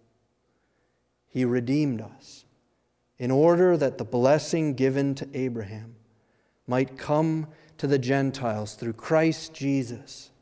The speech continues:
so that by faith we might receive the promise of the Spirit. This is the word of the Lord. Thanks be to God. As we hear these words this morning,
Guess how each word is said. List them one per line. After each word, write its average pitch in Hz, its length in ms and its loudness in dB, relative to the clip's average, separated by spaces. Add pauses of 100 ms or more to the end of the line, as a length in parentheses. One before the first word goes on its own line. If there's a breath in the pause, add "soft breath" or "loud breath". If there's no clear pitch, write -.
(560)
so 139 160 0
that 143 240 2
by 135 180 4
faith - 840 0 (680)
we 123 120 -2
might 123 360 0
receive 147 720 -2
the 107 60 -12
promise 110 760 -8 (720)
of 110 160 -10
the 107 80 -8
Spirit. 107 540 -12 (1800)
This 127 220 -4
is 127 280 2
the 110 80 -10
word 131 420 2
of 113 300 -12
the 117 60 -14
Lord. 110 460 -10 (680)
Thanks 117 380 -12
be 113 340 -14
to - 140 -20
God. 113 340 -8 (2250)
As 160 140 4
we 202 80 8
hear 269 200 8
these 240 240 6
words 170 480 6
this 139 300 -2
morning, 143 600 0